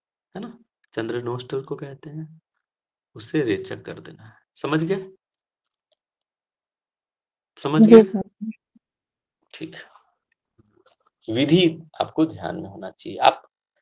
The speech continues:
Speaker 1: आप इस तरह से नहीं करते होइएगा, ये जहां तक मुझे पता है। कोई भी यहाँ पे ऐसे होंगे जो इस तरह से इस विधि के अनुसार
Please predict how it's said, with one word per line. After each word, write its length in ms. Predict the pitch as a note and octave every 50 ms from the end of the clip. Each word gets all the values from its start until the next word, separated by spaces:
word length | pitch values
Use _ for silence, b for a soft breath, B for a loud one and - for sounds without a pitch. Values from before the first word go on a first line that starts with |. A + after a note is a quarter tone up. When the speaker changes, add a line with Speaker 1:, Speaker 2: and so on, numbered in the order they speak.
| _ _ _ _ _ _ _ -
Speaker 1:
आप 220 | C3 D#3+ E3 - -
इस 180 | E3+ D#3+ - -
तरह 140 | F#3 F3+
से 160 | F3+ - F#3+ E3+
नहीं 280 | D#3+ D3 D#3 F3+ E3
करते 300 | - C3+ G#2 - - A2+
होइएगा, 540 | A2 G#2+ G#2 F#2+ G2 G2+ G2+ G#2+ G2+ - - _ _ _ _ _ _ _ _ _ _ _ _ _ _ _ _ _ _ _ _ _ _ _ -
ये 180 | A#2+ A2+ A2+ G#2+
जहां 220 | A2 A2 B2+ B2+
तक 140 | - C3 - -
मुझे 260 | A2+ A2+ A#2 A2+ A#2+
पता 240 | - - - - G#2
है। 260 | G#2+ - E3+ - - _ _ _ _ _ _ _ -
कोई 160 | - E3 F#3
भी 200 | F#3 F3+ F3 E3
यहाँ 200 | D3+ C#3+ C#3+ D3
पे 120 | C#3+ C#3+ C3+
ऐसे 200 | B2+ B2+ - C#3+
होंगे 220 | C3+ C3 C3 C3
जो 160 | B2+ C3+ C#3
इस 200 | - - - -
तरह 140 | - B2+ B2
से 280 | B2+ - F3+ A#3 - - _ _ _ _ _ -
इस 160 | C3+ - -
विधि 300 | C3 B2+ B2 B2 D3 D3+
के 100 | D3 C#3
अनुसार 560 | B2+ B2+ B2+ B2+ - C3+ C#3 D#3 E3 E3 -